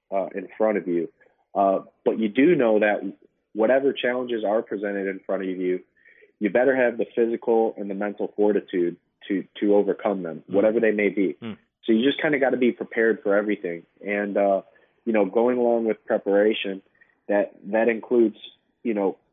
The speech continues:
Speaker 1: being skillfully and physically prepared for obviously shooting the animal if you're bow hunting. Um, I personally,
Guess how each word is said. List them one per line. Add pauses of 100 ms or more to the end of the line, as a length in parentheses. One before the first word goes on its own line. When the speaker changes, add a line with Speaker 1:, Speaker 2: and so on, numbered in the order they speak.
(260)
Speaker 1:
being (180)
skillfully
and
physically
prepared (560)
for
obviously (120)
shooting
the
animal
if
you're
bow
hunting.
Um, (100)
I
personally,